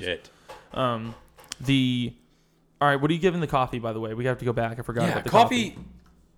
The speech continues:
Speaker 2: Give me a rating on the coffee.
Speaker 1: I said it as six point seven. I think just because of how light it was, it was so easy to drink, and it, it, it was smooth.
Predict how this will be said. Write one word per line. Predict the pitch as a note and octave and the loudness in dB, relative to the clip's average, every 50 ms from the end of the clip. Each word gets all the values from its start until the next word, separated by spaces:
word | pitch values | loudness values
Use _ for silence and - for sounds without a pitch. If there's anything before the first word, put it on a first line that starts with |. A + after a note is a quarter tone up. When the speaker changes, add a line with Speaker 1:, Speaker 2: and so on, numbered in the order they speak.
| _ _ - | _ _ -4
Speaker 2:
Give | D#3+ | -2
me | F3 | 0
a | D#3 | 2
rating | C3 C3 C3+ C3 B2+ | 4 4 4 2 2
on | A#2+ | -2
the | A2+ - | -4 -4
coffee. | - A#2+ A2+ A2+ - | -4 -4 -2 2 4
Speaker 1:
I | C#3+ E3 | 4 6
said | - A#3+ A#3+ | 6 6 6
it | A3+ F#3 | 8 6
as | D#3 C3 | 6 4
six | - - C3+ | 2 -2 -2
point | - - D#3 C3+ | 0 -2 -2 -2
seven. | - - A#2+ A2 G#2+ A2 G#2+ G#2 G#2 - - - _ _ _ _ _ - | 2 4 4 4 6 4 2 0 -2 -6 -12 -20 _ _ _ _ _ 0
I | A#2+ A#2 | 2 2
think | D3 E3 C3+ F#2+ - | 4 2 0 -2 -2
just | G#2 A#2+ C3 C3 C3 - - - F#2+ F2 - _ _ _ | 2 4 4 4 4 -2 -10 -14 -18 -18 -20 _ _ _
because | A#2+ A#2 G#2 - B2 A2 A2 | -6 -4 -2 0 0 2 2
of | G#2 G2 F2+ E2+ D#2+ - - - _ - | 2 2 0 -2 -8 -14 -18 -18 _ -2
how | - A#2+ A2+ | 0 0 2
light | G2+ E2 F2 F#2+ G#2+ | 2 2 4 4 6
it | A2+ A2+ | 6 6
was, | A#2 B2 B2+ B2+ G#2+ | 6 4 4 4 2
it | G2+ | 0
was | F#2+ - - | -2 -4 -4
so | - G#2+ F#2 | -4 -4 -4
easy | F2+ G2 F#2+ G2 F#2 | -4 -6 -6 -6 -6
to | F2+ F2 D#2+ | -6 -8 -10
drink, | D#2 F2 E2 E2+ F#2 A2+ A#2+ - - | -8 -6 -4 -4 -4 -4 -6 -8 -6
and | - A2 | -4 -2
it, | A2+ A2+ A#2+ C3 | -2 -2 -4 -6
it, | C#3+ C3 - - - - B2 - - - - - _ _ - | -8 -8 -8 -10 -14 -16 -18 -18 -18 -20 -20 -20 _ _ -4
it | C3 C#3 | -2 0
was | C3+ A#2+ | 0 0
smooth. | - - F3+ G3+ D#3 D2+ D2 - - | -2 0 2 2 0 0 -2 -8 -14